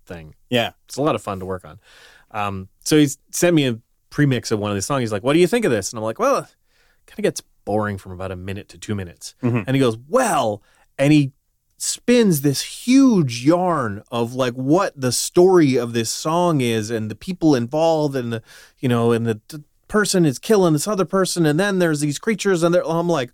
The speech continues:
Speaker 1: "Wow, <laughs> that is crazy." It's still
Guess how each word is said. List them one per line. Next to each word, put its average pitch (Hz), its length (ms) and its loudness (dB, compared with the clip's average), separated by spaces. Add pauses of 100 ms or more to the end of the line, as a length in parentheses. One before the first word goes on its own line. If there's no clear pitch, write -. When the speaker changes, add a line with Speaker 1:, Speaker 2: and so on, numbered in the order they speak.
(560)
Speaker 1:
"Wow, 208 1300 0 (180)
<laughs> 123 100 -8 (760)
that 247 180 4
is 233 100 2
crazy." 285 440 4
It's - 120 -4
still 208 320 0